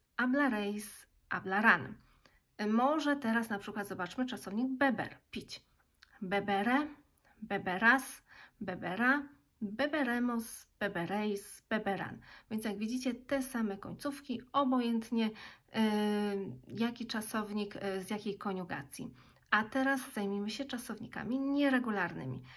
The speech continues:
Jak, y, tworzymy tutaj tą odmianę? Odmianę tworzymy w taki sposób, że te same końcówki dodajemy do nieregularnego tematu. Czyli nie dodajemy do bezokolicznika, tylko czasowniki nieregularne mają nieregularny temat.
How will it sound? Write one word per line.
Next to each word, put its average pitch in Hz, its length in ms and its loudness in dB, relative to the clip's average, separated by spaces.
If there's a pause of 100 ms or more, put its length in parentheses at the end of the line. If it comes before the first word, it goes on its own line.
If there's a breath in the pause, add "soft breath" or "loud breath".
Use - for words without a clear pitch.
(400 loud breath)
Jak, 285 480 0
y, 220 340 -2 (140)
tworzymy 226 520 2
tutaj 190 320 -6
tą 202 240 -4
odmianę? 196 540 -4 (300 loud breath)
Odmianę 269 560 2
tworzymy 226 400 0
w 214 60 -6
taki 220 240 -6
sposób, - 440 -6
że 214 100 -4
te 220 140 -8
same 277 300 -2
końcówki 240 500 -8
dodajemy 220 640 -2
do 254 120 4
nieregularnego 220 920 2
tematu. 202 520 -4 (380 loud breath)
Czyli 254 260 2
nie 208 180 -2
dodajemy 220 440 0
do 190 160 -4
bezokolicznika, 294 880 -2
tylko 285 340 -6
czasowniki 226 520 -2
nieregularne 240 800 2
mają 175 220 -4
nieregularny 214 800 0
temat. - 360 -12